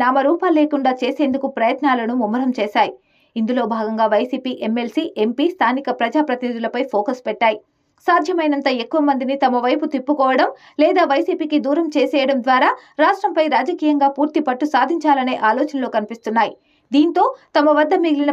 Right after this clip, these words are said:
ప్రజాప్రతినిధుల్ని కాపాడుకోవడం వైసీపీకి సవాల్గా మారింది. ఇందులో భాగంగానే వైఎస్ జగన్ తాజాగా ఎమ్మెల్సీల భేటీ నిర్వహించారు. ఇవాళ ఎంపీలతో భేటీ అవుతున్నారు. అటు వైసీపీ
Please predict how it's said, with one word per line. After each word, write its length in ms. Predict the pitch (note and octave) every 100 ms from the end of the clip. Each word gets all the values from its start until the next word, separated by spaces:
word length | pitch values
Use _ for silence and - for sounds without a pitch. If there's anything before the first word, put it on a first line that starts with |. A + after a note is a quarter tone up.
| C4+
ప్రజాప్రతినిధుల్ని 840 | B3+ D#4+ D4+ C4 C4+ C4 C4 B3+ B3+
కాపాడుకోవడం 680 | B3+ D4+ C#4 C4+ B3+ E4 - _ -
వైసీపీకి 540 | E4+ G4+ G4+ D#4 D4
సవాల్గా 480 | C#4+ G#3 A#3+ C#4 B3 A3
మారింది. 360 | A3 A3 G#3+ - _ _ _
ఇందులో 300 | A#3+ B3+ C4 B3
భాగంగానే 520 | A#3+ A#3+ A#3 A#3 D4 B4+ - A3
వైఎస్ 280 | A#3+ D4 D4+
జగన్ 200 | B3+ C#4 C4
తాజాగా 400 | B3 C#4+ C4+ C4 A#3+
ఎమ్మెల్సీల 400 | B3 C#4+ C#4+ B3+ G#3+
భేటీ 220 | A#3 C4 A3
నిర్వహించారు. 580 | G#3 A3+ A3+ C4 G#3+ - _ _ -
ఇవాళ 240 | G#3+ A3+ A3 A3
ఎంపీలతో 400 | A3 C#4+ B3+ A#3+
భేటీ 300 | A3 G#3 B3 A3
అవుతున్నారు. 420 | G#3+ A3 A3 A3 - _ _
అటు 200 | C4+ D4 F4 C#4
వైసీపీ 380 | F4 F#4 -